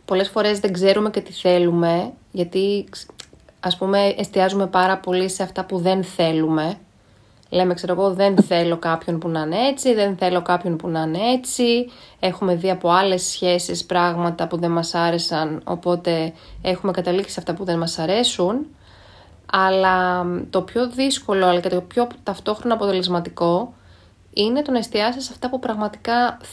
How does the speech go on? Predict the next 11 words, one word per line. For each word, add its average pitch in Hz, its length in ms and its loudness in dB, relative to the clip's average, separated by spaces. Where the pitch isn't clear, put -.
θέλεις. 180 640 2
Γιατί 196 460 0
όταν 240 300 2
δεν 269 140 4
θέλεις 226 340 0
πράγματα, 240 440 2
οκ, 262 200 0
αλλά 180 360 4
υπάρχουν 240 300 -2
και 247 100 2
άλλα 254 420 4